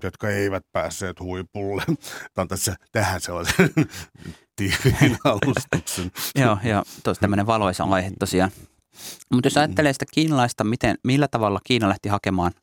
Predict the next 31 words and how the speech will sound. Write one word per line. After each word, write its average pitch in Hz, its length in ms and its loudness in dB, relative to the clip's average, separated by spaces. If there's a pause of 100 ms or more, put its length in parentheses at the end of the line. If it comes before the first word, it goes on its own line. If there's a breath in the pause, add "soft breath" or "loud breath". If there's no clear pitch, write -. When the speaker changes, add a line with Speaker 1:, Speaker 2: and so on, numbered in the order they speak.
(240)
Speaker 2:
urheilumenestystä, 95 800 -2 (540 loud breath)
niin 110 160 4
he 110 120 2 (300)
tunnisti 156 640 0 (220)
semmosia 127 400 0
lajeja, 127 360 4
missä - 320 -4
on 101 200 -4
paljon 107 320 0
kesäolympiamitaleita 95 920 0
saatavilla 87 580 0 (220)
ja 92 140 2
missä 92 360 -2
on, 87 120 -2 (100)
on 98 180 -2
niinku 98 200 -4
kohtuullisen 95 500 -2 (160)
matala 98 360 0
kilpailu 87 500 -2
maailmalla. 87 440 -2 (520 loud breath)
Ja 113 60 -4
sitten 120 300 0 (120)
ideana 127 340 4
oli 117 100 2
se, 127 160 2
että 131 220 -4
sit - 160 -2 (100)
kerätään 107 460 0 (920)
urheilullisesti 123 600 2
lahjakkaita 127 520 0
nuoria, 117 440 4